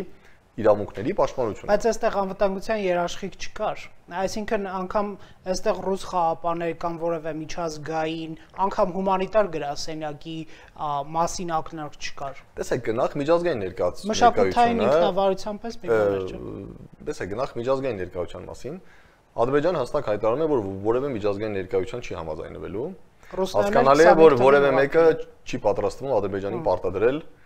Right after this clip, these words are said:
Speaker 1: որևէ մեկ, նկատի ունեմ Միացյալ Նահանգներ, Եվրամիություն և այլն, որպեսզի Արցախում լինի միջազգային ներկայություն։
Speaker 2: Հմ։
Speaker 1: Էլ չեմ ասում, որ ինքն այդ միջազգային ներկայությունն է անհասկանալի, օրինակ ինչ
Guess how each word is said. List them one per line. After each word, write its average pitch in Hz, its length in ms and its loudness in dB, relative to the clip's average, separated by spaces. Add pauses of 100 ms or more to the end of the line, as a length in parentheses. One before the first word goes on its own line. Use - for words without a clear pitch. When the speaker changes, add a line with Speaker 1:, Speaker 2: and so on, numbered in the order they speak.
(200)
Speaker 1:
որևէ 107 200 6
մեկ, 123 200 -2
նկատի 104 340 -4
ունեմ 101 200 -6 (460)
Միացյալ 90 280 -8
Նահանգներ, 117 420 -4
Եվրամիություն 98 540 -4
և 92 160 0
այլն, 151 200 2
որպեսզի 104 360 0
Արցախում 113 400 -2
լինի 110 200 -6
միջազգային 98 520 -2
ներկայություն։ 92 560 -6
Speaker 2:
Հմ։ - 400 -18
Speaker 1:
Էլ 120 80 -10
չեմ 131 140 0
ասում, 175 140 -2
որ 151 100 -2
ինքն 165 140 -4
այդ 139 120 -2
միջազգային 127 340 0
ներկայությունն 117 400 -4
է 82 60 -8
անհասկանալի, 95 440 -8
օրինակ 120 200 -4
ինչ 127 120 -6